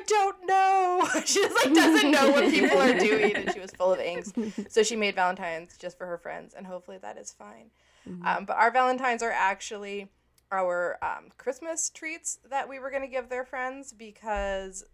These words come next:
Speaker 1: they, we all had covid, like, right before Christmas, so they missed the last week of school. And we had bought little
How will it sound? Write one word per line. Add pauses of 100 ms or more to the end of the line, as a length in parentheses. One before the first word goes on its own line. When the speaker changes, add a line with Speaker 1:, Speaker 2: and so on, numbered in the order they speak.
(120)
Speaker 1:
they,
we
all
had
covid, (100)
like,
right
before
Christmas,
so
they
missed
the
last
week
of
school. (440)
And
we
had
bought
little